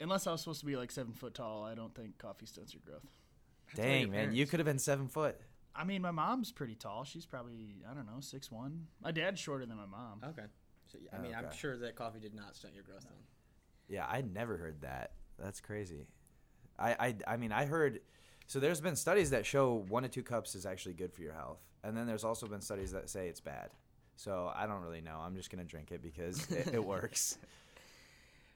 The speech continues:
Speaker 2: Um, so one question we got for you, Trent, was, uh, what's up with all the different abbreviations on campus?
Speaker 1: <laughs> Um, I don't know if anyone actually knows the answer to that question. I just think it's just, like, common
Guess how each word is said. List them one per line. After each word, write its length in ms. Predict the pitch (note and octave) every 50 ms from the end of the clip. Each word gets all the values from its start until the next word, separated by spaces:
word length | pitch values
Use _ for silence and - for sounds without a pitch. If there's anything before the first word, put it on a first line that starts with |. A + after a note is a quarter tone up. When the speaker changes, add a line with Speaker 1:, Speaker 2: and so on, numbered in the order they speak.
| - -
Speaker 2:
Um, 440 | A2+ A2+ A2+ A2 G#2+ A2 A2 G#2+ - - - - - -
so 160 | - - D3
one 160 | D3 D#3+ E3+
question 240 | E3+ F3+ D3 - D3+
we 80 | C#3 C3+
got 160 | C#3 B2+ -
for 80 | -
you, 80 | A#2 A2
Trent, 320 | G#2+ - A#2+ G#2+ G2+ -
was, 300 | F#2 G#2 G#2 G#2 G#2 F#2+
uh, 240 | A2 G2+ G2+ G2 G2 F#2+ - - - - -
what's 140 | A#2+ C#3 C#3+
up 120 | F3 E3
with 100 | - C#3
all 80 | D3 C#3
the 100 | C3 C3+
different 300 | B2 B2 - B2+ A#2 A2
abbreviations 800 | F#2+ A2 A2 G2+ G2+ G#2 G#2 G2+ G2 - G2+ F2+ F2 F#2 - - - - - -
on 120 | F#2 G2 G2
campus? 520 | - F#2+ E2 - - - - - - - - - - - - - - - - - - - - - - - -
Speaker 1:
<laughs> 40 | E3+ D#3 C#3 - - B3 - - - - - - - - -
Um, 600 | - E3 E3+ D#3+ D#3 D3+ D3 D3 C#3+ C#3 C3 A#2+ - - - - - - -
I 80 | - E3
don't 120 | A3+ C#4+
know 80 | D#4 C#4+
if 120 | A#3+ -
anyone 320 | C#3+ D3 F3+ F#3+ E3 C#3 C3
actually 300 | B2 B2+ - - C#3 B2+
knows 220 | B2 B2+ C3 B2+
the 100 | A#2+ A#2
answer 200 | B2 C3+ C#3 C3+
to 60 | A#2+
that 120 | A2+ G#2+ -
question. 360 | - C3+ A#2 - - A#2 A#2 A#2
I 60 | A#2+
just 220 | A#2+ A#2+ A#2 - -
think 280 | C#3 C3+ B2+ - - - - - - - - _ _ -
it's 180 | - C#3 C#3 -
just, 200 | - C#3+ C3 -
like, 140 | C3+ B2 A#2 - - - - - -
common 540 | - - C#3 C3 C#3+ D#3 D3 C3+ B2+ B2